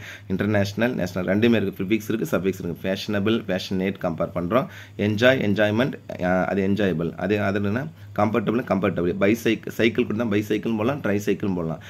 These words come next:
ஹேண்ட், ஹேண்ட்ஃபுல், லீகல், இல்லீகல், அரை, அரைவல், அப்நார்மலி, இன்டென், இன்டென்ஷன்,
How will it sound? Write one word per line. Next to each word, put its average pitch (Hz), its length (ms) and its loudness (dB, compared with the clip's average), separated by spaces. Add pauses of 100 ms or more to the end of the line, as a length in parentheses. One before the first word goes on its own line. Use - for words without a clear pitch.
(200)
ஹேண்ட், 113 220 4
ஹேண்ட்ஃபுல், 95 460 0
லீகல், 107 380 4
இல்லீகல், 95 380 0
அரை, 98 300 2
அரைவல், 90 420 2
அப்நார்மலி, 92 840 2
இன்டென், 117 540 0
இன்டென்ஷன், 98 580 -2